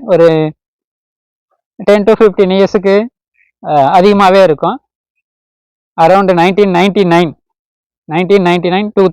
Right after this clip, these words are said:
தௌசண்ட் அந்த ரேஞ்சில தான் பாத்தீங்கன்னா, நானு டென்த்தை முடிச்சிருந்தேன். So, அப்போ வந்து எனக்கு நல்லா ஞாபகம் இருக்கு. இந்த ஸ்டேஜ்ல தான் வந்து எனக்கு, அ, தேர்ட் பிரைஸ் வந்து கொடுத்திருந்தாங்க. நானும் வந்து மார்க் எடுத்ததுக்கு, அ,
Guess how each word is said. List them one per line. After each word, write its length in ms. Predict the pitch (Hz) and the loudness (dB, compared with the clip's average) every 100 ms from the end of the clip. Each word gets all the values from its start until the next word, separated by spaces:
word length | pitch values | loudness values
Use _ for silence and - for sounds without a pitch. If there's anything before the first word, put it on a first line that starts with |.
| 196 | 2
தௌசண்ட் 320 | 175 165 156 | 0 -2 -2
அந்த 180 | 170 190 | 0 0
ரேஞ்சில 340 | 185 196 190 170 | 2 2 0 0
தான் 160 | 180 | 0
பாத்தீங்கன்னா, 360 | 170 151 151 202 | -2 -4 -6 -4
நானு 160 | 170 143 - _ _ _ 175 | -4 -6 -10 _ _ _ -2
டென்த்தை 220 | 175 185 160 | 2 0 0
முடிச்சிருந்தேன். 520 | 160 185 143 139 202 _ _ _ _ _ _ - | -2 -2 -2 -4 -8 _ _ _ _ _ _ -2
So, 100 | 214 | 0
அப்போ 240 | 202 214 | 2 2
வந்து 180 | 208 202 | 2 2
எனக்கு 260 | 214 - 175 | 0 0 0
நல்லா 200 | 190 202 | 0 0
ஞாபகம் 320 | 180 175 180 | 0 0 -2
இருக்கு. 200 | 165 208 | -2 -4
இந்த 200 | 190 208 | -4 -4
ஸ்டேஜ்ல 380 | - 214 214 185 190 | -2 0 2 2 0
தான் 120 | 190 | -2
வந்து 140 | 160 156 | -4 -6
எனக்கு, 220 | 147 156 254 _ _ _ _ _ _ _ _ - | -4 -4 -6 _ _ _ _ _ _ _ _ -10
அ, 100 | 160 151 208 | -6 0 2
தேர்ட் 160 | 220 | 2
பிரைஸ் 260 | 196 175 156 | 0 -2 -4
வந்து 220 | 160 156 | -6 -6
கொடுத்திருந்தாங்க. 540 | 160 151 160 143 131 131 170 _ _ _ | -6 -4 -4 -4 -6 -4 -6 _ _ _
நானும் 300 | 170 151 151 | -2 0 0
வந்து 160 | 143 156 | -2 -2
மார்க் 340 | 147 147 - | 0 0 0
எடுத்ததுக்கு, 480 | 147 131 120 123 156 190 - | -2 -2 -6 -4 -6 -8 -6
அ, 140 | 139 | -6